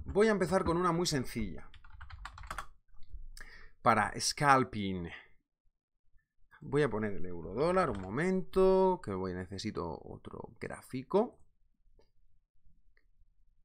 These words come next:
Me podéis hacer preguntas, todas las dudas que tengáis. Es importante, como he dicho, instrumentos que tengan buenos, em,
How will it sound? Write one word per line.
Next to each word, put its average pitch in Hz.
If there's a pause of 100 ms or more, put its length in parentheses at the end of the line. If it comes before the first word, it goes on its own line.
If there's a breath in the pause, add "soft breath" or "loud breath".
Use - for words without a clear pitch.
(1040 soft breath)
Me 117
podéis 120
hacer 127
preguntas, 117
todas 123
las 117
dudas 123
que 120
tengáis. 101 (340 loud breath)
Es 113
importante, 127
como 123
he 123
dicho, 131
instrumentos 120
que 123
tengan 123
buenos, 120
em, 98